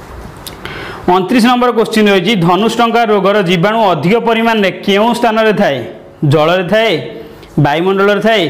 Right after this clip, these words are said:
ନା ମୃତ୍ତିକାରେ ଥାଏ, ନା ଭୂନିମ୍ନସ୍ଥ ଜଳରେ ଥାଏ? କୋଉଥିରେ ଥାଏ ପିଲାମାନେ? ମୃତ୍ତିକା, ନିଶ୍ଚିତ ଭାବେ ଆନ୍ସର ହବ ମାଟି। ଆମେ ଯୋଉଟା କହୁଛନ୍ତି ମାଟି। ଜଳ ତ କଦାପି ହବନି, ବାୟୁମଣ୍ଡଳ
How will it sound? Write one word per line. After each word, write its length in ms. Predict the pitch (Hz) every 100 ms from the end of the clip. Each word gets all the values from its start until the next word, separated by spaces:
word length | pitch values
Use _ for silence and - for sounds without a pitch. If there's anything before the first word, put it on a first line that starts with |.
| - - - - - - -
ନା 140 | 175 180
ମୃତ୍ତିକାରେ 540 | 170 160 170 185 208
ଥାଏ, 240 | 208 233 185 135 - -
ନା 160 | 165 202
ଭୂନିମ୍ନସ୍ଥ 720 | 160 165 214 214 214 208 208
ଜଳରେ 340 | 208 185 165 156
ଥାଏ? 240 | - 120 - - -
କୋଉଥିରେ 260 | 190 196
ଥାଏ 160 | 196 208
ପିଲାମାନେ? 720 | 202 214 214 220 247 - - - -
ମୃତ୍ତିକା, 540 | 202 220 220 226 190 156 156
ନିଶ୍ଚିତ 240 | 156 202
ଭାବେ 160 | 190 196
ଆନ୍ସର 300 | 175 165 170
ହବ 120 | 170 220 185
ମାଟି। 360 | 170 - 180 135 - -
ଆମେ 80 | 160
ଯୋଉଟା 160 | 180 180
କହୁଛନ୍ତି 380 | 170 143 170 277 330 - - -
ମାଟି। 340 | 165 160 - 135 123
ଜଳ 180 | 131 165 180
ତ 80 | 196
କଦାପି 340 | 180 202 208 214
ହବନି, 380 | 220 220 214 202 - - - -
ବାୟୁମଣ୍ଡଳ 500 | 143 151 180 190